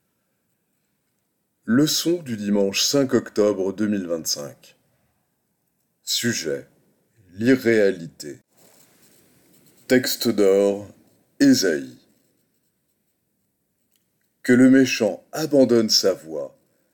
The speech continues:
et l'homme d'iniquité ses pensées. Qu'il retourne à l'Éternel qui aura pitié de lui,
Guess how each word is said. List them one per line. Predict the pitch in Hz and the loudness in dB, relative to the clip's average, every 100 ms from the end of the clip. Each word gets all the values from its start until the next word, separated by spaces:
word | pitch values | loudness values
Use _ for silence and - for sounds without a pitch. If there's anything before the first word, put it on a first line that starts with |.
| _ _ | _ _
et | 143 | 2
l'homme | 135 135 127 | 6 6 4
d'iniquité | 110 113 104 - 104 113 110 | 2 -2 -2 -8 -8 -4 -2
ses | - 127 | 0 0
pensées. | 120 107 101 - 80 - _ _ _ _ _ _ _ _ _ _ _ _ | 0 -2 -2 -6 -8 -18 _ _ _ _ _ _ _ _ _ _ _ _
Qu'il | - 165 | -2 2
retourne | 160 180 - 180 127 | 4 2 2 4 4
à | |
l'Éternel | 110 107 110 95 95 87 87 - | 4 2 -2 0 0 -2 -4 -6
qui | 123 | 2
aura | 117 101 107 | 4 4 2
pitié | - 113 - 117 | -2 -14 -4 -4
de | 98 | -4
lui, | 90 78 73 | -8 -14 -20